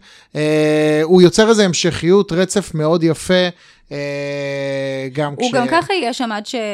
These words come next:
Speaker 1: שנורקיץ'
Speaker 2: נורקיץ'
Speaker 1: יחזור.
Speaker 2: יחזור.
Speaker 1: לא, כשנורקיץ'
Speaker 2: כשנורקיץ'
Speaker 1: יחזור,
Speaker 2: יחזור
Speaker 1: ואז
Speaker 2: לכושר,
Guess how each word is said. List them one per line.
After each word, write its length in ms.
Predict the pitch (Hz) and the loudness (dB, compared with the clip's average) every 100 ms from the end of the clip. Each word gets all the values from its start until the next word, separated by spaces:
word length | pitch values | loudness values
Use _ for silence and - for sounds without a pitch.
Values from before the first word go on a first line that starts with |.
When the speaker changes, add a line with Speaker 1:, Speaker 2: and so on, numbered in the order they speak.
| 190 | 0
Speaker 1:
שנורקיץ' 320 | 170 185 214 247 | 4 8 8 8
Speaker 2:
נורקיץ' 200 | 233 196 | 6 8
Speaker 1:
יחזור. 420 | 190 139 156 208 | 6 6 6 8
Speaker 2:
יחזור. 300 | 196 208 330 - | 8 4 -2 4
Speaker 1:
לא, 160 | 240 226 | 6 8
כשנורקיץ' 320 | 185 190 220 269 | 8 8 6 6
Speaker 2:
כשנורקיץ' 160 | 254 185 | 4 6
Speaker 1:
יחזור, 80 | 202 | 4
Speaker 2:
יחזור 200 | 190 170 | 6 6
Speaker 1:
ואז 120 | 196 | 6
Speaker 2:
לכושר, 640 | 247 - 349 415 359 311 | 6 0 0 0 -2 0